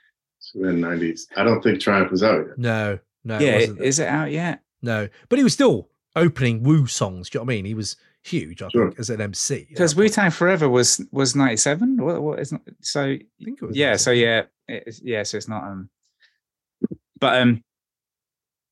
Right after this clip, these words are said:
Speaker 3: I don't know. Maybe, maybe that's maybe, maybe that informs Deck as well in going into recording, recording Triumph. It's like, "Yeah, fuck Pac. I'm looking at the best fucking verse, the
Speaker 1: <laughs>
Speaker 3: best fucking verse of all fucking time." And, you know,
Speaker 2: Uh, it's an interesting
Speaker 3: <laughs> uh,
Speaker 2: place
Speaker 3: you
Speaker 2: to
Speaker 3: know.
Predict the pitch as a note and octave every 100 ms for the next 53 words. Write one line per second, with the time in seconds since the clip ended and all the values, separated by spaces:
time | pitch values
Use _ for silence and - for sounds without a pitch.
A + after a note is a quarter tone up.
0 | _ _ _ _ D3+ E3+ G#2 F2 C3 F3+
1 | C3+ E3 F#3 D3 D#3 B2+ - - - D3
2 | C3 C#3 B2 C3 E3+ C#3+ D#3 C#3 A2+ -
3 | B2 G#2 G2+ - - G#2+ A2+ F#2+ G#2 F#2+
4 | B2+ G2 D2+ - A2+ G#2+ G#2 A2+ A2 A2+
5 | A2+ A2+ G#2 - A2+ G#2+ G2+ - - _
6 | - A#2 - G#2+ F#2+ B2 B2+ D2 A1+ G2+
7 | A2 G2 F#2+ - - - F2+ - - G#2
8 | - F#2 - G#2+ A2 C#3+ - - - -
9 | A#2+ G2 A2 - A2 G2+ A#2+ G2+ B2+ -
10 | C3 - B2+ - B2+ A#2+ - B2 A#2+ A#2
11 | G#2+ A#2 A2+ G#2+ - B2+ A#2 G#2 C3 G#2
12 | F#2+ G2+ G#2+ G#2 F2 - A#3 C4 C4+ C4
13 | C#4+ - E4+ E4 B3 - C4 D#4 A2+ D#3